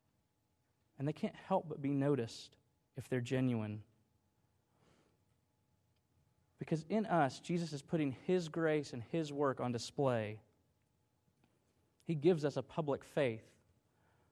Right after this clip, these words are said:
He gives us public fruit and sanctification. We grow in new affections that cannot be hidden, that have to be known. Our mouths are given new words.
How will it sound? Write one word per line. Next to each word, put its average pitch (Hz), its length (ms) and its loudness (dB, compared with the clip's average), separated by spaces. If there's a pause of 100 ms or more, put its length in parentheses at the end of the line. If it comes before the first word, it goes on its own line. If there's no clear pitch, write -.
(960)
He 156 60 0
gives 170 260 6
us 147 220 2
public 185 440 2
fruit 175 520 0 (100)
and 127 120 -4
sanctification. 139 1000 -2 (1200)
We 165 120 2
grow 185 360 8
in 147 200 8
new 190 180 8
affections - 880 0 (1000)
that 143 140 -8
cannot 220 380 2
be 196 100 2
hidden, 156 360 2
that 123 120 -4 (140)
have 220 260 0
to - 80 -2
be 170 160 4
known. 143 560 4 (2250)
Our 139 100 0
mouths 156 360 4
are 147 80 -4
given 135 300 2
new 127 120 0
words. 160 800 2